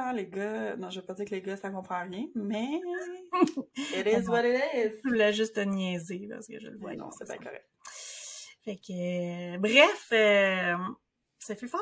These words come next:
Speaker 2: intéressant. Moi, c'est un sujet de, de, je pourrais parler de ça pendant des heures, là. Ça me
Speaker 1: Tu sais, on pourrait, on pourrait vraiment dire, pour vrai, pour moi, c'est, ça, ça fait partie de la structure de savoir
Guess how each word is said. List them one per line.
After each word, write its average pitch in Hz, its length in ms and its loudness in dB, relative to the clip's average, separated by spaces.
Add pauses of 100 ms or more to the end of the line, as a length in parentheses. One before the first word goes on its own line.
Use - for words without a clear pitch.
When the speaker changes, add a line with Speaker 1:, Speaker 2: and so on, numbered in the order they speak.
(100)
Speaker 2:
intéressant. 190 520 0
Moi, 247 160 2
c'est 247 80 -2
un 220 40 0
sujet 226 340 -4
de, 226 80 2 (240)
de, 185 460 -6
je - 120 -10
pourrais 190 140 -10
parler 196 280 -10
de 208 60 -16
ça - 80 -18
pendant 196 280 -10
des 185 260 -10 (160)
heures, 208 320 -6
là. 208 280 -4
Ça 202 140 -14
me 180 220 -8
Speaker 1:
Tu 185 80 -6
sais, 247 80 2
on 240 100 6
pourrait, 226 300 2
on 202 120 8
pourrait 214 260 4
vraiment 220 340 4
dire, 208 300 2
pour 202 120 0
vrai, 190 440 2
pour 202 140 -2
moi, 202 200 6
c'est, 190 260 -8 (280)
ça, - 280 0
ça 185 160 -4
fait 180 300 -4
partie - 340 0
de 208 80 2
la 190 120 8
structure 208 500 -2
de 208 100 2
savoir 196 540 4